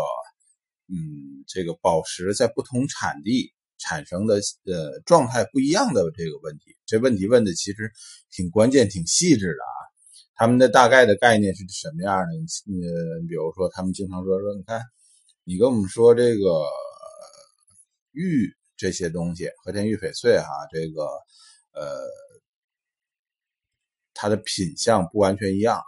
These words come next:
你们不说千种玛瑙万种玉嘛，那产地不一样啊，呃，这个有所，这品相有所差异，我们是能接受的。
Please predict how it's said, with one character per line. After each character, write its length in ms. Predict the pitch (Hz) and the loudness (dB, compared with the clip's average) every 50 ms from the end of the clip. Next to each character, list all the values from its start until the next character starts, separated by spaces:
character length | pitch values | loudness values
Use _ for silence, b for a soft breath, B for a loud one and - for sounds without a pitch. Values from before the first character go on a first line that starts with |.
| - | -14
你 60 | 156 151 | -16 -16
们 100 | 156 - | -16 -16
不 80 | 90 90 | -12 -6
说 140 | 98 95 95 | -2 -2 -2
千 260 | - - - 113 110 | -2 -2 -2 0 0
种 160 | 110 98 82 76 | 0 0 -2 -4
玛 160 | 76 80 101 | -6 -4 -2
瑙 160 | 110 85 73 | -2 -2 -2
万 180 | - 104 104 95 | 0 0 0 0
种 120 | 90 80 | -2 -6
玉 260 | 78 82 104 120 113 | -6 -4 -4 -2 -2
嘛， 160 | 98 82 73 80 | -2 -2 -4 -4
那 120 | 85 95 | -6 -6
产 280 | - - - 82 80 85 | -6 -8 -10 -8 -6 -2
地 160 | 110 127 123 | 0 0 2
不 160 | 98 95 104 | 2 2 0
一 80 | 101 101 | 2 4
样 320 | 107 110 110 107 107 101 98 | 4 4 4 4 2 0 0
啊， 340 | 95 92 90 90 87 82 - B B B B B B B | 0 -2 0 -2 -4 -6 -8 B B B B B B B
呃， 480 | - 85 82 80 80 80 78 78 78 78 | -10 -8 -4 -2 -2 -2 0 -2 -2 -4
这 200 | - - 98 92 | -4 -4 -4 -2
个 420 | 90 87 82 82 80 80 80 82 82 85 | 0 0 0 2 2 2 2 0 0 -2
有 120 | 85 90 101 107 | -2 -4 -4 -2
所， 240 | - 110 87 85 | 2 2 2 2
这 100 | 87 104 104 | 2 0 -2
品 260 | - - 110 90 82 | -2 -4 -6 -6 -4
相 180 | 80 117 113 104 | 0 0 2 2
有 80 | 104 110 | 2 0
所 160 | 110 95 85 | 0 -2 -2
差 240 | - - 92 95 104 | -2 -2 -2 -2 0
异， 160 | 107 101 90 | 0 0 -2
我 180 | 80 80 78 | -2 -2 -4
们 120 | - 165 - | -6 -8 -6
是 80 | 117 | -4
能 200 | 110 92 98 127 | -2 -2 -2 -2
接 200 | 120 120 123 120 | 0 2 2 2
受 180 | 123 135 127 110 | 4 6 6 6
的。 100 | 87 82 | 4 2